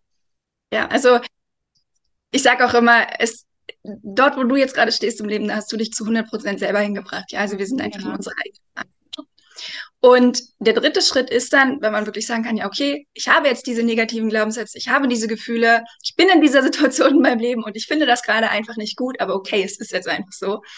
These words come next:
Speaker 1: Dann kann man wirklich anfangen, diese Glaubenssätze aufzulösen, Schritt für Schritt. Bei manchen geht es schnell, bei anderen dauert es einfach länger. Es ist sehr, sehr individuell dann wirklich dieser dritte Schritt.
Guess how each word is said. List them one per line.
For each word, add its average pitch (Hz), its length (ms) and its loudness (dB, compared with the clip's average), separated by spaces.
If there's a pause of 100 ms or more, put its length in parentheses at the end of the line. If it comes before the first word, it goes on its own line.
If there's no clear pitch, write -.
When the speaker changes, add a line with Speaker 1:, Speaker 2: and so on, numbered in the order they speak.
(380)
Speaker 1:
Dann 277 260 6
kann 302 140 0
man 240 120 0
wirklich 220 260 -2
anfangen, 233 360 0
diese 214 180 -4
Glaubenssätze 214 640 -2
aufzulösen, - 720 -4
Schritt 320 240 -2
für 339 100 -4
Schritt. 262 300 0 (500)
Bei 214 80 -2
manchen 285 260 2
geht 262 140 0
es 254 120 -2
schnell, 233 400 0
bei - 80 -2
anderen 240 240 0
dauert 220 280 -2
es - 80 -12
einfach - 300 -10
länger. 214 360 -4 (640)
Es - 120 -12
ist 226 140 -6
sehr, 240 160 4
sehr 226 140 6
individuell 220 580 4
dann 247 180 0
wirklich 233 220 -8
dieser 226 220 -2
dritte 226 240 -8
Schritt. 240 260 0